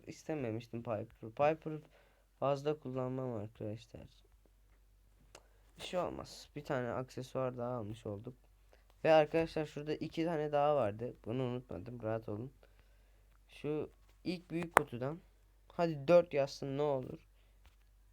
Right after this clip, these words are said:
Dört yazmadı be. Yazmadı ama bir şey olmaz. Aldık yine. Şimdi büyük kut-, mega kutu zamanı arkadaşlar.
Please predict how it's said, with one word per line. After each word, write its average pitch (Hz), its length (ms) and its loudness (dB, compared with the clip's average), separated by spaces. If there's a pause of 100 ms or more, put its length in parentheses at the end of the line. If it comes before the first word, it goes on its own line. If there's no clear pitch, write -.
Dört 175 280 8
yazmadı 127 680 -2
be. 95 180 -6 (1700)
Yazmadı 135 580 0
ama 131 280 -2
bir 135 60 -10
şey - 200 -6
olmaz. 113 600 -8 (1400)
Aldık 110 440 -2
yine. 95 200 -8 (1500)
Şimdi 151 680 0 (160)
büyük 147 440 0
kut-, - 520 -12 (320)
mega 165 300 6
kutu 139 300 -4
zamanı 127 440 2
arkadaşlar. 127 880 2